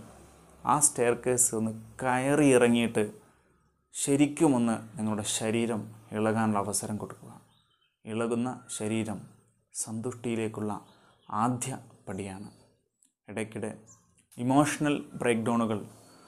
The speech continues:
ഉണ്ടാകുന്നവരാണോ നിങ്ങൾ എങ്കിൽ നിങ്ങൾക്കൊരു സുഹൃത്തിനെ ആവശ്യമുണ്ട്. പോസിറ്റീവ് എനർജിയുടെ കൂടാരമായ സൂര്യൻ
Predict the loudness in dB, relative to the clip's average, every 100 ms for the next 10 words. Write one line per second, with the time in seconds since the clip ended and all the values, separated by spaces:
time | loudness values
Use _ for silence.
0 | -16 -2 6 8 10 8 6 4 2 0
1 | 0 0 -2 -4 -12 -20 -20 -20 _ _
2 | _ _ -14 -8 -4 -4 -6 -14 -20 -20
3 | -18 -6 -2 -2 -2 -2 -2 -4 -12 -20
4 | 4 6 8 6 2 2 -2 -4 -8 -8
5 | -6 -8 -10 -14 -18 -20 -20 -20 -20 -20
6 | -20 -20 _ 6 10 10 8 2 2 2
7 | 2 2 2 0 -2 -8 -16 -20 -20 -14
8 | 0 6 10 10 10 6 4 0 -4 -14
9 | -20 -20 _ 4 6 8 10 12 12